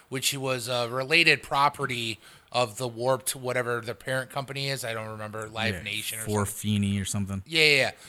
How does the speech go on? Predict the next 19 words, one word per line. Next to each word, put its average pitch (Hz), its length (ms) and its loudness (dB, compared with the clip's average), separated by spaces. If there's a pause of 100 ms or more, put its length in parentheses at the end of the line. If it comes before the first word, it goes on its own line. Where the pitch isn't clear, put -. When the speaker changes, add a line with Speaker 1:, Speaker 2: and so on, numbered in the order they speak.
(200)
Speaker 1:
So 214 220 6
we 208 140 2
did 220 160 8
a, 190 60 10
uh, 151 720 4
like, 160 180 2
a 151 60 6
metal 208 320 6
thing 220 420 4
with 165 460 6 (380)
the 156 100 -2
Mayhem 175 400 6
Festival 160 640 4
in 143 140 -2
Cincinnati 143 680 6
and 123 100 -2
two 170 200 0
with 143 180 -2
Warped. 131 460 2